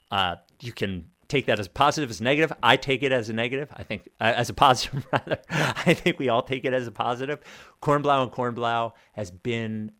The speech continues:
a, a personal injury law firm in the Delaware Valley for forty years now, getting some of the biggest results of anybody in the area. Medical malpractice is their specialty, but any personal injury, you know, we've heard, uh, from listeners who have had car accidents,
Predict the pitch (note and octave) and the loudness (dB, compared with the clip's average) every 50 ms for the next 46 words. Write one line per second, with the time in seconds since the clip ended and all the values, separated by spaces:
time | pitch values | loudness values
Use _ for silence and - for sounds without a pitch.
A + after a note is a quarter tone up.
0 | _ _ _ - A2 G#2 G2 G2 F#2+ F#2+ G2+ - G2 F2+ - - C3 A#2+ - - | _ _ _ -10 -6 -4 -2 -2 -2 -4 -4 -6 -6 -6 -2 0 0 0 0 -2
1 | A#2+ A#2 A2 A2 G2 G#2 G#2+ G2 G2 F#2+ G2 - - G2 F2+ F2+ F2+ F2 G2 F#2 | -4 -4 -6 -6 -6 -6 -6 -6 -4 -6 -6 -6 -6 -6 -6 -6 -8 -6 -6 -6
2 | F#2+ F#2+ F2+ F#2 F#2 F#2 F2+ F2+ - - F#2+ - _ - - B2 A#2+ A#2+ B2 A#2 | -6 -6 -4 -4 -4 -4 -4 -6 -10 -16 -20 -20 _ -10 -6 -6 -4 -4 -4 -4
3 | G#2+ G2 F#2 F2+ - G#2 F2+ F2 F2 E2+ - - - - _ - A2 F#2 F#2+ F#2 | -6 -6 -6 -8 -8 -8 -8 -6 -8 -8 -12 -16 -20 -20 _ -10 -8 -8 -8 -8
4 | - - A2+ G2+ G2 F2 - F#2+ E2+ - - A2+ A2+ A2+ A#2+ G#2+ - A2+ G2+ E2+ | -8 -8 -8 -8 -8 -8 -10 -10 -10 -8 -8 -6 -6 -6 -6 -6 -8 -8 -8 -6
5 | G#2 F#2+ F2 F2+ - - F2+ - - _ - B2+ C#3 D3 D3 C3+ G#2 F#2+ F2+ E2+ | -6 -6 -6 -6 -10 -12 -14 -14 -12 _ -4 -2 -2 0 -2 0 0 -2 -2 -2
6 | F2 E2+ E2+ - _ - A#2+ A2 A2 A2+ A2+ - G#2 F#2 F2+ F2 E2+ F2 E2+ F2 | -4 -8 -12 -14 _ -8 -6 -4 -2 -2 -4 -4 -4 -4 -4 -4 -4 -4 -6 -8
7 | - - - - - G#2+ G#2 A2 A#2 B2 - C3+ A#2+ A#2 A2+ A2 G2 - - G2+ | -10 -14 -20 -16 -8 -4 -2 0 0 0 -2 -2 -4 -2 -4 -6 -6 -6 -4 -4
8 | F#2+ F2+ - - A2 G2+ - - - G2 E2+ - F#2+ F2 - - - F#2+ F#2+ - | -4 -4 -6 -10 -12 -12 -12 -12 -14 -14 -12 -10 -10 -10 -8 -6 -4 -4 -4 -4
9 | - F#2 - - G2 F2+ F2 - G2 - - _ - C3 C3+ D3 D#3 E3+ F3 E3+ | -6 -10 -10 -10 -12 -10 -8 -8 -10 -10 -12 _ -4 -2 0 2 2 4 2 2
10 | - - D3+ D3 C#3+ - C#3+ C3+ C3 C3+ A#2 A2+ F#2+ F#2+ F#2 F2 E2+ - - - | 4 4 2 2 2 0 -2 -4 -4 -4 -4 -4 -4 -4 -6 -6 -8 -10 -16 -20
11 | - - _ - G#2+ A2 G#2 G2 A2 G#2+ G#2 - G#2+ G#2+ G#2 G#2 G#2 G2 - - | -20 -16 _ -6 -4 -4 -4 -2 -4 -4 -4 -2 0 0 2 2 0 -2 -2 -4
12 | G2 F#2+ F#2 F2+ - - G2+ G2 G#2 A2 - - A#2 G#2 G#2 G#2 G2+ F#2+ - - | -6 -6 -6 -6 -6 -6 -6 -4 -4 -4 -4 -4 -4 -4 -4 -4 -4 -8 -10 -10
13 | E2 F#2+ F#2 E2+ F2+ F2+ F2 - - - - A#2 A2 A2 G#2+ - - - A2 G2+ | -8 -8 -6 -6 -6 -6 -8 -8 -4 0 2 4 4 2 0 -2 -6 -8 -8 -6
14 | G2+ G2 - - | -8 -10 -12 -14